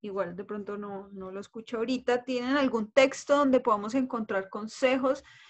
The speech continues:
para formar parte de observadores? En el perfil de Sandra, eh, está como, eh,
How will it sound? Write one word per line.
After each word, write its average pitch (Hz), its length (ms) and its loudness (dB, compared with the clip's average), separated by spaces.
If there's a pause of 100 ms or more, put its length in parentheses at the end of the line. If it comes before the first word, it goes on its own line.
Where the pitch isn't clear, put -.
(260)
para 226 220 6
formar 214 440 -2
parte 240 300 4
de 262 80 6
observadores? 254 1000 0
En 220 280 -4
el 214 220 -4
perfil 247 540 -2
de 302 100 -4
Sandra, 269 500 -2 (460)
eh, 190 600 -6
está 208 420 -2
como, 214 480 -2 (140)
eh, 190 580 -6